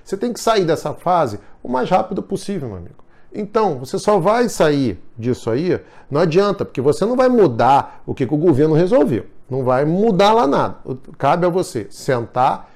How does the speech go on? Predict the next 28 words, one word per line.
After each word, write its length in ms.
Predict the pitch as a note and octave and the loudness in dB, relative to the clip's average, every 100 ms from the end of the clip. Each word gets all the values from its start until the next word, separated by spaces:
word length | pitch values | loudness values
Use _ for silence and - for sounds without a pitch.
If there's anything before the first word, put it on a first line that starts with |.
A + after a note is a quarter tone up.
| - | -14
estudar 840 | - - C#3 G2 G#2+ C#3 - - - | -12 -6 -4 -2 0 0 0 -6 -10
com 100 | C#3 | -10
atenção, 680 | B2+ A#2 F2 - C#3+ D3+ D3+ | -8 -10 -12 -8 -6 -6 -6
com 120 | C3 | -12
concentração, 960 | B2+ A#2 - A#2 - - - C3 C3+ | -12 -12 -10 -10 -10 -12 -8 -6 -4
por 180 | C3+ A2+ | -4 -8
bons 300 | G#2+ B2 A#2+ | -6 -6 -6
materiais, 1000 | G2+ G2 - A2 F2+ F2+ A#2+ C3 C3 C#3 - - - - | -8 -12 -10 -10 -8 -4 0 0 0 -4 -12 -20 -16 -6
uma 160 | C3 | -4
disciplina, 880 | B2 - G2+ - A#2+ C3+ C#3+ C#3 C3+ - - | -4 -6 -12 -6 -2 0 2 0 -2 -8 -14
com 140 | - D3+ | -6 0
bons 280 | C3+ D3 A2 | 2 2 0
métodos 560 | A#2 B2+ B2 B2 A2 | 0 0 0 -2 -4
de 80 | F#2+ | -4
estudo. 580 | G2 - C3+ D3 C3 A#2+ | -10 -4 0 0 0 -6
O 80 | A#2+ | -8
nome 200 | A2 A2+ | -8 -4
do 20 | |
nosso 220 | A2+ G#2+ | -2 -2
blog 280 | A#2 A2+ A2+ | 0 0 0
não 100 | G#2+ | -4
é 40 | F#2 | -6
à 40 | |
toa, 260 | D#3+ D#3+ B2+ | 0 0 0
né? 120 | A#2 | -2
Método 340 | A#2 A#2 A2+ | -4 -6 -6
de 60 | G#2 | -8
estudo. 420 | - C#3 D#3 D3 | -8 -2 -2 -4